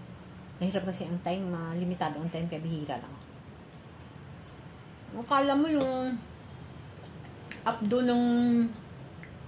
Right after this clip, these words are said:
kulay ng abdo, yun. Hindi mo, tala, hindi naman ito iniinom ko, di ba? Pero hindi ako nagtataka. Dahil na, siyempre, may related din ako sa tinatawag ng mga medical na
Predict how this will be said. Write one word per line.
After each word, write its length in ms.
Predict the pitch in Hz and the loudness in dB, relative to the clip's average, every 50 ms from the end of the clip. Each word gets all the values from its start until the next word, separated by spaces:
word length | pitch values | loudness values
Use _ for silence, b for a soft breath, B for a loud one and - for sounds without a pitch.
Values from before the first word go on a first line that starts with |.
| - - - - - | -14 -14 -8 -2 2
kulay 240 | 277 247 233 233 233 | 4 6 8 6 6
ng 80 | - | 4
abdo, 480 | - 196 185 - - 185 170 175 180 208 202 - - - - - | 4 2 0 2 2 2 2 2 2 0 -2 -6 -10 -12 -12 -6
yun. 320 | - 196 190 185 190 214 - - - - - - - - 480 | -2 -2 0 0 0 -2 -6 -8 -12 -14 -14 -14 -6 -2 2
Hindi 40 | 466 | 2
mo, 80 | 427 349 | 4 6
tala, 240 | 349 311 302 294 285 | 6 6 8 8 8
hindi 160 | 269 262 262 | 6 6 4
naman 160 | 254 262 226 | 4 4 4
ito 400 | 226 233 - 240 240 233 226 214 | 2 2 2 4 4 4 4 4
iniinom 400 | - 214 220 - - 208 208 202 | 4 2 2 2 2 2 2 2
ko, 160 | 202 233 220 | 2 2 0
di 80 | 190 160 | 0 0
ba? 160 | 151 135 143 170 165 - - - - - - - - - - - - | 0 0 -2 0 2 2 2 2 0 -2 -2 -2 -2 -2 -2 -2 0
Pero 160 | 311 339 359 349 | 4 6 6 6
hindi 80 | 302 | 6
ako 240 | 294 294 285 277 262 | 6 6 6 4 4
nagtataka. 560 | 254 240 226 226 - - 220 208 202 202 214 202 - - - - - - - - - - - - - - - - - - - - - - 185 | 4 2 0 -2 -2 0 2 4 4 4 2 0 -6 -10 -12 -14 -14 -14 -14 -16 -16 -16 -14 -14 -14 -14 -14 -16 -16 -16 -16 -14 -6 -2 2
Dahil 160 | 190 208 208 214 202 | 2 4 4 4 2
na, 320 | 190 180 175 175 170 175 170 175 | 2 2 2 2 0 0 -2 -2
siyempre, 480 | - 285 254 - 240 233 220 220 226 - - - - - - - - - - - - - - - | 0 -2 0 0 2 2 2 2 2 -2 -6 -12 -14 -14 -16 -16 -16 -16 -14 -14 -14 -14 -12 -6
may 160 | - 233 247 247 | -2 0 2 2
related 400 | 254 254 247 254 240 - 247 233 | 2 2 2 0 0 0 -2 -2
din 160 | 233 226 226 | 0 0 -2
ako 160 | 226 254 240 | -2 -2 -2
sa 80 | - 220 | -2 -2
tinatawag 560 | 226 220 208 214 - - 180 190 196 196 196 | -2 -2 -2 -2 2 2 4 4 4 2 2
ng 80 | 196 | 0
mga 160 | 196 196 196 196 | 0 0 0 0
medical 480 | 202 196 185 190 185 - 170 175 180 | 0 0 -2 -2 0 2 2 4 4
na 80 | 185 | 2